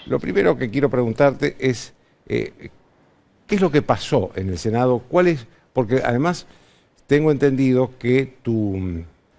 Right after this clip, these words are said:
cuando vos pe-, pediste la palabra, la presidenta del cuerpo, la,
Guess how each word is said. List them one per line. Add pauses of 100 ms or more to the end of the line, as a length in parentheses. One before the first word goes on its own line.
cuando
vos
pe-,
pediste
la
palabra, (140)
la
presidenta
del
cuerpo,
la,